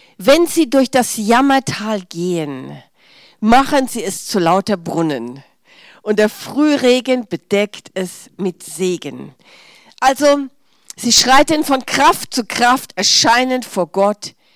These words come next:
in Zion. Manchmal gehen wir auch durch ein Tränental, wie man so sagt. Das heißt, es ist schwierig. Wir kommen an unsere Grenzen. Wir können fast nicht mehr. Und dann rufen wir zu Gott, "Bitte Gott, hilf mir hier durch.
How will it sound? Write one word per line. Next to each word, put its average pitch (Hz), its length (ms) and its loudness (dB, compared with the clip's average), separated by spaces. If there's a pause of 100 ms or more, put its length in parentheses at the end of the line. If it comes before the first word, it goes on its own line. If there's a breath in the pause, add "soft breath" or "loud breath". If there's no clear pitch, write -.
(320)
in 202 220 -2
Zion. 143 720 -6 (360 soft breath)
Manchmal 285 720 2
gehen 277 320 -2
wir 254 160 -4
auch 254 140 0
durch 254 300 -6
ein 233 200 -6
Tränental, 226 1040 2
wie 160 80 -8
man 156 180 -8
so 147 120 -12
sagt. 117 400 -16 (280 soft breath)
Das 247 160 -4
heißt, 320 140 0
es 320 140 -6
ist - 200 2
schwierig. 294 800 -2 (260 soft breath)
Wir 247 140 -4
kommen 311 240 0
an 285 120 -4
unsere 320 280 -2
Grenzen. 269 920 -4 (300 soft breath)
Wir 262 120 -2
können 359 640 -2
fast - 420 -6
nicht 160 240 -14
mehr. 131 280 -18 (360 soft breath)
Und 262 140 -2
dann 285 180 2
rufen 359 540 2
wir 302 140 -2
zu 285 140 -6
Gott, 269 180 2 (140)
"Bitte 359 340 -2
Gott, 311 280 2
hilf 349 460 -6
mir 330 200 -4
hier 320 260 -2
durch. 320 800 -2